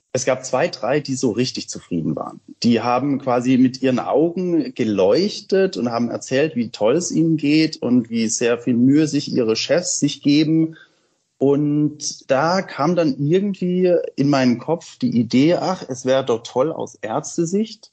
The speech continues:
wenn man wirklich genau diejenigen einsehen könnte, die sich wirklich Mühe geben, um ihre Leute auch wirklich zufriedenstellen.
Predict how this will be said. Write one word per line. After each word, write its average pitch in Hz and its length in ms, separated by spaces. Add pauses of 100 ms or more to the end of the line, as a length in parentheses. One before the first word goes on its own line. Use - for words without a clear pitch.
(120)
wenn 117 100
man 131 180
wirklich 175 400
genau 143 300
diejenigen 156 960
einsehen 180 800
könnte, 170 680 (240)
die 151 100
sich 143 220
wirklich 180 420
Mühe 165 340
geben, 131 280
um - 160
ihre 120 240
Leute 117 380
auch 117 160
wirklich 113 340
zufriedenstellen. 90 840